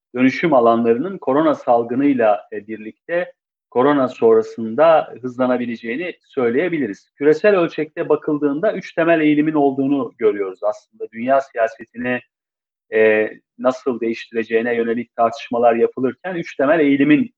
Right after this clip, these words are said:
e, olduğunu rahatlıkla söyleyebiliriz. Eğer Orta Doğu'yu da, e, küresel siyasette bu küresel sistemin alt bölgesel sistemi olarak,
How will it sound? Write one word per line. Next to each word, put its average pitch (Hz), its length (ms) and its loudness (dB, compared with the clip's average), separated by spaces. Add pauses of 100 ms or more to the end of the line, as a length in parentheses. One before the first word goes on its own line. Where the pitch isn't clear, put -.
e, 104 240 -4
olduğunu 107 720 -4
rahatlıkla 127 640 0
söyleyebiliriz. 135 840 -2 (400)
Eğer 143 160 4
Orta 151 340 2
Doğu'yu 156 420 2
da, 120 340 4
e, 113 180 -2
küresel 131 440 0
siyasette 123 960 -2
bu 127 160 -6
küresel 147 520 -2 (460)
sistemin 139 600 -4
alt 151 320 2
bölgesel 123 520 -4
sistemi - 460 -8
olarak, 113 480 0